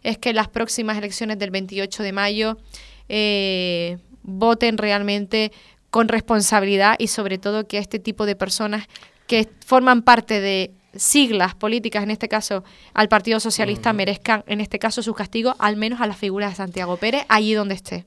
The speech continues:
Speaker 2: Eh, eso por parte de, para los laguneros, ¿no? Pero al final, eh, que don Fernando Clavijo se presente nuevamente a estas elecciones sin ningún tipo de imputación,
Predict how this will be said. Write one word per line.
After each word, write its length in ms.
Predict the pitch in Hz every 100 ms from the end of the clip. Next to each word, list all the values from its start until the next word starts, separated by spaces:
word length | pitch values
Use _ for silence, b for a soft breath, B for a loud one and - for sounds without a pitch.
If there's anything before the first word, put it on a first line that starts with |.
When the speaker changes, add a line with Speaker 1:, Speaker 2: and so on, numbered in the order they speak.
| -
Speaker 2:
Eh, 800 | 165 160 151 151 151 151 147 -
eso 240 | 190 247
por 240 | 226 220 -
parte 280 | 185 180 214
de, 220 | 196 156
para 320 | 131 165 151
los 140 | 143 143
laguneros, 680 | 147 143 139 156 143 127 151
¿no? 240 | 180 208 -
Pero 500 | 180 170 156 151 -
al 220 | 156 151
final, 640 | - 147 147 170 226 240 -
eh, 500 | 185 160 147 147 143
que 120 | 147 147
don 200 | 147 143
Fernando 500 | 156 143 147 175 180
Clavijo 460 | 190 160 180 -
se 160 | 175 139
presente 520 | 131 127 185 220 170
nuevamente 600 | 147 147 139 139 175 170
a 40 | 143
estas 300 | 143 143 139
elecciones 640 | 131 131 - 196 202 143
sin 240 | - 151
ningún 480 | 147 147 143 175 156
tipo 360 | 127 214 - 160
de 160 | 143 139
imputación, 800 | 139 131 135 127 127 147 160